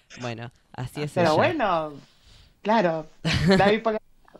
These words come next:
Speaker 2: <laughs> Perdón por la tardanza, eso sí, les pido perdón,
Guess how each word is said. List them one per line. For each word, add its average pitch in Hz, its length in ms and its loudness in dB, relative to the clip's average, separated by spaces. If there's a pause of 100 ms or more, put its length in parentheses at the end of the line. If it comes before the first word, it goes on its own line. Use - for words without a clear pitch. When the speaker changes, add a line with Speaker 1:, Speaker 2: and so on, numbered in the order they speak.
(260)
Speaker 2:
<laughs> - 1800 -4
Perdón 214 300 0
por 277 100 0
la 247 120 -2
tardanza, 175 440 -4
eso 185 100 -6
sí, 156 240 -2
les 151 100 -2
pido 180 260 2
perdón, 190 500 -2